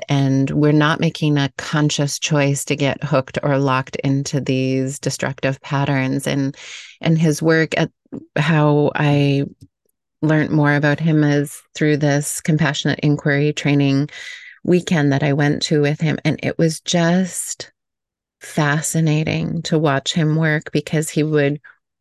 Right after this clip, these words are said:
in the training, he was calling up people from the audience. We were all healthcare practitioners of some sort capacity. And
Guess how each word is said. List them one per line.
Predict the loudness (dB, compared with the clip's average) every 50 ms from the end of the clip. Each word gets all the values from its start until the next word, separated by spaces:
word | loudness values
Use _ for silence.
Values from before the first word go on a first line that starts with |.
| _ _ _ _ _ _ _ _ _
in | 0 2 4 4
the | 4 2
training, | 2 0 0 0 2 4 4 4 4 2 2
he | 2 2 2
was | 2 2 0 0
calling | -2 -2 0 2 2 4 4 2 2 2
up | 2 2 2 0 -2 -6 -16 _ _ _ _ _ _ _ _ _ _ _ _ _ _ _ _ _ _ _ _ -20 -8 -4
people | -2 -2 0 2 0 0
from | 2 2 2 2
the | 2 0 0
audience. | 0 2 2 2 2 2 2 0 0
We | 2 2
were | 4 4 4 4
all | 4 2 2 2 2 2 2 0 -2 -4 -8 -8 -6
healthcare | -4 -2 -2 -2 -4 -8 -8 -4 -2 0 0 2 2 2 2 2 2 0 -4 _ _ _ _ _ _ _ _ _ _ -8
practitioners | -6 -6 -6 -4 -2 -2 -2 0 0 2 2 0 0 0 -2
of | -4 -2
some | -2 -2 0 2 2 2 0 0 -2
sort | -2 -2 0 0 0 -2 -4 -4
capacity. | -4 -4 -2 -2 -2 -2 -2 -2 -4 -2 0 0 0 0 0 0
And | 0 0 2 2 2 2 2 0 0